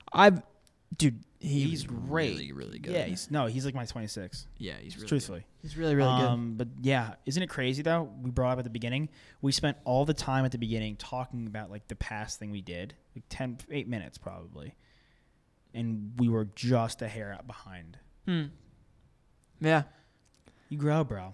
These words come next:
Speaker 2: You grow. But also,
Speaker 1: Yeah.
Speaker 2: we gotta remind you guys that we're brought to you by bet online dot A G. Use the promo code my pod one hundred. They'll match your deposit.
Speaker 1: Fifty percent
Speaker 2: Fifty percent.
Speaker 1: of your deposit.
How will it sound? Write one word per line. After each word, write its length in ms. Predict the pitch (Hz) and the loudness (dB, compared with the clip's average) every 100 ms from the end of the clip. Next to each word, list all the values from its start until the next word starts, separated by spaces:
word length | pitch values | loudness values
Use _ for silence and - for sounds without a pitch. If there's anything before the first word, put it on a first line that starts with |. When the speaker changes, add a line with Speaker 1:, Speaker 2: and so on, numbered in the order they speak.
| - - | -14 -6
Speaker 2:
You 100 | 120 | -2
grow. 300 | 123 107 101 | 0 -2 -2
But 80 | - | 0
also, 160 | 147 147 | 4 4
Speaker 1:
Yeah. 60 | 131 | 4
Speaker 2:
we 40 | |
gotta 140 | 127 | 2
remind 280 | 120 120 117 | 0 -2 -2
you 60 | 107 | -2
guys 200 | 104 101 | -4 -4
that 60 | |
we're 60 | 101 | -6
brought 200 | 107 104 | -6 -6
to 20 | |
you 60 | 104 | -6
by 80 | 98 | -6
bet 160 | 101 | -6
online 240 | 98 98 98 | -6 -8 -8
dot 160 | 95 | -6
A 100 | 92 | -8
G. 380 | 95 110 107 104 110 | -6 -6 -4 -4 -6
Use 140 | 110 | -6
the 60 | 104 | -8
promo 340 | - 107 104 | -8 -8 -8
code 200 | - 107 | -6 -8
my 120 | 101 98 | -6 -8
pod 260 | 104 104 | -8 -6
one 160 | 98 101 | -6 -4
hundred. 540 | 135 143 139 139 139 - - - - - | -2 2 4 4 2 -4 -20 -20 -14 -4
They'll 100 | 120 | 0
match 240 | 117 110 | 0 0
your 40 | 107 | -4
deposit. 460 | 117 101 90 80 - - - - - _ - _ | -4 -4 -6 -10 -14 -20 -20 -20 -20 _ -20 _
Speaker 1:
Fifty 200 | 175 147 | 6 6
percent 380 | 123 127 117 - - | 2 -4 -4 -8 -12
Speaker 2:
Fifty 200 | - - | -12 -8
percent. 540 | 101 - - - - | -6 -6 -8 -8 -8
Speaker 1:
of 100 | - | -6
your 80 | 113 | -4
deposit. 380 | - - 65 | -6 -6 -8